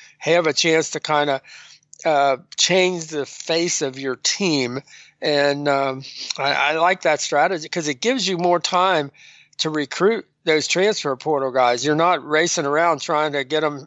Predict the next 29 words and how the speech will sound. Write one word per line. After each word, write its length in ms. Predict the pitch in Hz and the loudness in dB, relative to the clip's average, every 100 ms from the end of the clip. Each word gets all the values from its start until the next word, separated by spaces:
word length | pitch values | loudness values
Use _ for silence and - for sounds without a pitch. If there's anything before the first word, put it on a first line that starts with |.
| _ | _
in, 260 | 156 160 147 | -2 0 0
you 100 | 151 | -2
know, 120 | 143 | -2
for 160 | 135 151 | -2 -4
the 140 | 139 | 0
early, 420 | 139 147 147 139 139 | 0 0 0 0 2
uh, 160 | 131 - - - - - | 0 -2 -14 -16 -20 -4
early 260 | 151 156 143 | 2 2 2
signing 420 | - 160 202 175 | 2 2 2 -2
period. 480 | 143 131 120 120 113 | -4 -4 -4 -8 -10
So, 400 | - 131 127 127 | -6 -6 -4 -4
uh, 160 | 123 123 - - - _ - - | -6 -8 -12 -20 -20 _ -18 -4
you 100 | 175 | 0
know, 180 | 151 143 | 2 2
it, 540 | 247 254 - - 180 | 2 0 -6 -10 0
there's 240 | 202 214 | 2 4
a 80 | 262 | 2
little 300 | 247 240 214 | 2 2 4
risk 340 | 160 151 - 185 | 4 2 2 0
in 140 | 165 | 0
it 160 | 214 - | 0 0
if 220 | 165 151 | -4 -2
you, 340 | 160 160 160 - | -4 -4 -4 -10
you 120 | - | -4
know, 100 | 170 | -4
pass 360 | 143 160 160 147 | 0 2 2 4
over 260 | 156 151 143 | 2 2 4
guys, 400 | 143 139 165 - | 4 4 0 0
but 280 | 151 143 | 0 0